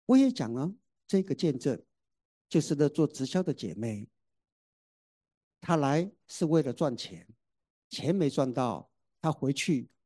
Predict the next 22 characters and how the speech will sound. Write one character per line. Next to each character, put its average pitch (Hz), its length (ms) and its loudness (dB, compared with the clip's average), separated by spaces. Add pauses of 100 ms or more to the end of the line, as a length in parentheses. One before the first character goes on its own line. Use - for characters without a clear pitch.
(420)
得 135 100 -2
到 147 220 4
了 123 220 0
满 117 160 2
满 120 280 2 (840)
圣 151 240 0
神 113 180 -8
的 - 80 -10
恩 131 100 -8
赐， - 380 -8 (180)
基 175 160 -4
督 165 140 -2
的 - 100 -6
爱， 120 360 -8 (320)
生 - 240 -8
命 143 180 -4
焕 196 240 -4
然 92 100 -20
一 107 60 -16
新。 107 340 -8 (1500)
就 208 160 4
在 190 360 0